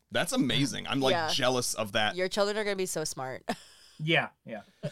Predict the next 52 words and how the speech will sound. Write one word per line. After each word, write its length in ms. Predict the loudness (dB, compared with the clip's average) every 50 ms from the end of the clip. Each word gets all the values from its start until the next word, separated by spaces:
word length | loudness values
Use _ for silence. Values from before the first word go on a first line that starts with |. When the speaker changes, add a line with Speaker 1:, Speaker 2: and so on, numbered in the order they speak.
| -10 -16 -20 -18 _ 2
Speaker 1:
Well, 120 | 4 4
I 80 | 4 2
mean, 120 | 0 0
that's, 240 | 0 -2 -2 -4 0
there's 200 | 2 2 2 4
a 60 | 4
lot 260 | 4 4 2 2 0 -2
to 80 | -2
this. 160 | -2 -2 0 0
I, 100 | -2 0 2
I 80 | 0
don't 80 | 2 2
know 100 | 2 2
if, 120 | 0 -2 -4 -4
and 80 | -4
this 120 | -4 -4 -4
is 120 | -6 -4
gonna 240 | -2 0 0 0 0 -2
totally 300 | -4 -4 -2 -2 -2 -2
side 280 | -2 0 0 -2 -2 -2
tangent, 360 | -2 -4 -4 -4 -6 -6 -2
but 180 | -2 -2 -2 -2
if 260 | -4 -4 -4 -4 -6 -2
you, 340 | 0 2 4 4 2 0 -2
have 140 | -6 -6 -4
you 100 | -2 -2
seen, 380 | -2 0 0 0 0 0 0 0 0
uh, 280 | 0 0 2 0 0 0 0
Arrival, 540 | 0 2 2 2 2 2 0 -2 -4 -4 -8 _
Perry? 320 | -2 0 0 0 -2 -6 -8 -8
I 80 | -6
assume 240 | -6 -4 -4 -2 -2
you 180 | -2 -2 -2 -2
as 100 | -4 -6
a 40 |
cinephile 220 | -6 -6 -6 -2 2
Speaker 3:
Yeah, 240 | 4 4 2 2 0
Speaker 1:
might 120 | -2 -2
Speaker 3:
yeah. 80 | -2 -2
Speaker 1:
have. 140 | -2 -8 -8 -8
Okay. 140 | -8 -8 -8 -10 _ -20 _ _ -20 -20 -20 -20 -20 _ _
It's 80 | -12 -6
still 200 | 0 2 4 4
on 100 | 4 4
my 80 | 2 2
list 220 | 2 0 -2 -4
to 60 | -6
get 100 | -6 -4 -4
her 120 | -4 -4
to 60 | -4
watch 240 | -4 -4 -4 -4 -6
it. 80 | -8